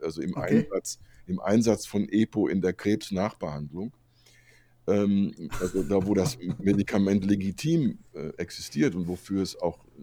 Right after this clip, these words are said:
Speaker 1: eigentlich geschaffen worden ist, ja. Ähm, und die tun so, als hätten sie da also im Grunde, äh, ja, gar kein, in, keine Chance, zum Beispiel die Wahrheit,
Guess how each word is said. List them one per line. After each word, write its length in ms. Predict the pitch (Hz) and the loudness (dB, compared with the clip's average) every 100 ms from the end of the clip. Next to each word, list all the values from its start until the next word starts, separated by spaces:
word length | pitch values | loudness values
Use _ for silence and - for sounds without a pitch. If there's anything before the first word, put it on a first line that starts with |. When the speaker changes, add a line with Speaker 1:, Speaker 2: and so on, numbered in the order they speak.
| - - - - - - - | -20 -20 -20 -20 -20 -20 -10
Speaker 1:
eigentlich 300 | - 92 87 | -6 -6 -6
geschaffen 460 | 85 - 139 - 78 | -6 -4 -4 -4 -8
worden 300 | 69 64 57 | -6 -10 -12
ist, 200 | - - | -18 -20
ja. 80 | - _ _ - - - - - | -20 _ _ -20 -20 -20 -8 0
Ähm, 340 | 107 110 107 | 4 4 2
und 180 | - 110 | -2 0
die 80 | 127 | 0
tun 260 | - 143 160 | 6 6 8
so, 160 | 139 | 6
als 140 | 117 113 | 6 4
hätten 220 | 123 131 | 0 -2
sie 100 | 117 | 0
da 140 | 120 | 2
also 220 | 110 107 113 | 2 2 0
im 200 | 107 110 | -2 0
Grunde, 420 | 113 123 113 107 101 - | 0 2 0 -2 -8 -12
äh, 240 | 90 82 85 | -8 -8 -6
ja, 200 | 90 104 - - | -6 -6 -8 -12
gar 100 | 110 | -10
kein, 240 | - 123 143 | -4 -2 0
in, 400 | 123 123 87 - | 0 -2 -4 -6
keine 240 | - 123 | -4 -2
Chance, 480 | 127 - 117 127 - - - - - | -4 -4 -4 -4 -10 -20 -20 -20 -20
zum 220 | - 110 104 | -8 -2 0
Beispiel 440 | 107 - 113 107 | 0 -2 -2 -2
die 260 | 95 98 82 | -2 -4 -2
Wahrheit, 800 | 82 87 92 101 143 170 - | -4 -4 -4 -2 -4 -6 -16